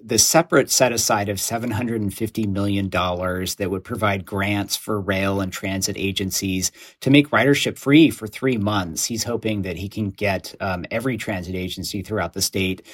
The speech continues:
and that's his way of providing relief for people who are being hit by high gas prices,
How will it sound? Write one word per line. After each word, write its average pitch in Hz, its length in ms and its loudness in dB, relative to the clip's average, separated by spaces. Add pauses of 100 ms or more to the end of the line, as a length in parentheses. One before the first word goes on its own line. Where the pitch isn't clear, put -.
(280)
and 104 100 2
that's 107 180 4
his 117 240 0
way 95 360 2
of 90 280 -6 (300)
providing 107 420 2
relief 98 380 0
for 104 180 -4
people 101 440 -2
who 101 180 -4
are 101 80 0
being 135 220 4
hit 104 200 -4
by 95 200 0
high 98 320 0
gas 92 280 -2
prices, 95 760 -2